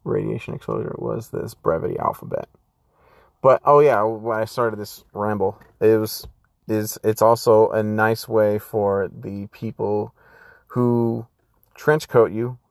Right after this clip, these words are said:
these abuse, these people in the intelligence community and signals intel, who have full control of your whole de-, device,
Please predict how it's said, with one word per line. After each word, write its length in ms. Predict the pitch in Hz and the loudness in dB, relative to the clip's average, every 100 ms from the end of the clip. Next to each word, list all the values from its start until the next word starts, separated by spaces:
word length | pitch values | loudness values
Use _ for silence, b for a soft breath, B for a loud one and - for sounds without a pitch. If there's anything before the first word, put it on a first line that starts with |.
| - | -8
these 420 | 113 110 - - | -6 -6 -10 -10
abuse, 460 | 107 110 117 113 - | -10 -6 -6 -8 -10
these 320 | 113 110 107 | -8 -6 -6
people 280 | - - 113 | -8 -8 -2
in 60 | 107 | -2
the 80 | 104 | -2
intelligence 400 | 113 113 113 107 | 2 2 0 -8
community 440 | - 110 110 110 | -6 -6 -4 -6
and 120 | 110 | -8
signals 380 | - 113 117 113 | -4 -4 -2 -4
intel, 380 | 117 113 117 131 _ _ _ _ _ _ _ _ - | -4 0 0 0 _ _ _ _ _ _ _ _ -8
who 180 | 113 | -4
have 400 | 110 110 107 107 - | 2 4 4 0 -16
full 260 | - - 120 | -8 2 2
control 380 | 117 113 117 117 | 2 0 4 4
of 100 | 113 | 2
your 140 | 110 | -2
whole 420 | 107 117 117 113 120 | 2 4 4 0 -4
de-, 280 | - 107 113 | 2 4 4
device, 640 | 113 104 113 127 - - | 0 0 0 0 -6 -20